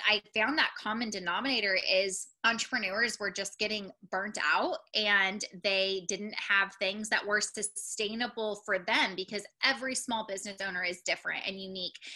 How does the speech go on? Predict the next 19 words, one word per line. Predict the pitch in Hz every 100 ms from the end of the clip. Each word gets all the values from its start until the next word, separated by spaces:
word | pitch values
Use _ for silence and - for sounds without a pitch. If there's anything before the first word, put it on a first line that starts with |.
| -
So | - 220 -
I | 226
couldn't | 254 294 285 233
put | 254
the | 220
same | - 214 196
marketing | 185 - 196 185 -
plan | 175 175
together | 180 190 175 185 180 -
for | 185
one | 185 208
small | 269 190 170
business | 175 175 175
owner | 185 180
that | 180 180
I | 185
did | 185 180
for | - 180
another. | 175 196 220 156 -